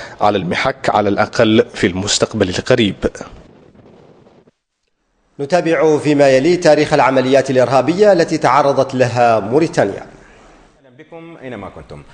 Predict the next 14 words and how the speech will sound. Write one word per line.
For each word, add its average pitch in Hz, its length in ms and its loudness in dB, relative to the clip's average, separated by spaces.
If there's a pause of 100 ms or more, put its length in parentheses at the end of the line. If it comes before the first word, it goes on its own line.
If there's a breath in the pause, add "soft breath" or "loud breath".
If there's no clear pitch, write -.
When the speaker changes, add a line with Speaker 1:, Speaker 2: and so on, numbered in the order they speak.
(260 soft breath)
Speaker 3:
العمليات 180 480 -2
الإرهابية 165 480 0
التي 117 200 -4
استهدفت 160 460 -2
موريتانيا 156 600 -4
بدأت 131 400 -4
بشن 139 320 -6
الجماعات 123 560 -6
الجهادية 135 500 -6
المسلحة 160 600 -4
الناشطة 127 420 -8
في 165 100 -6
شمال 147 380 -4
مالي 127 340 -4